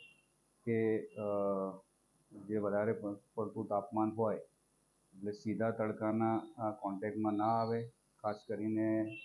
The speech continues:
અ, નાના બાળકો પણ અત્યારે, અ, એમ-, એમનું ખાસ, અ, ધ્યાન રાખે, માતા-પિતા ખાસ ધ્યાન રાખે કે નાના બાળકોને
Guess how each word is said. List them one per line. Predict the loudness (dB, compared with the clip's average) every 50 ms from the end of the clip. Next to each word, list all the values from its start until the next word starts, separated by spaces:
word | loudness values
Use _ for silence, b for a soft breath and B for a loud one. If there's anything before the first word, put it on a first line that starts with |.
| -8 -6 -4
અ, | -2 -2 0
નાના | 0 0 2 2 2
બાળકો | 2 2 2 2 2 2 0 -2 -4
પણ | -4 -2 -2 -2 -2
અત્યારે, | -2 -2 0 0 2 2 2 0 -2 -4 -6 -10 _ _ _ _ _ _ _ _ -4
અ, | 0 2 2 4 2 2 0 -4 -6 -6 -4
એમ-, | -4 -4 -6 -6
એમનું | -4 -2 -2 -2 -2
ખાસ, | -2 0 0 0 0 -2 -6 -12 -20 _ _ _ -4
અ, | -2 0 0 0
ધ્યાન | -2 -2 -2 0 0 0 0 0
રાખે, | 0 0 0 -2 -2 -2 -4 -8 -14 _ _ -8
માતા-પિતા | -6 -4 -4 -2 -2 -4 -4 -4 -6 -4 -4 -4
ખાસ | -2 0 0 0 0
ધ્યાન | 0 0 -2 0 0 0
રાખે | 0 -2 -2 -4 -6
કે | -6 -6
નાના | -4 -2 -2 -2 0 0 0
બાળકોને | 2 2 2 2 0 -2 -2 -2 -2 0 0 2 2 0 0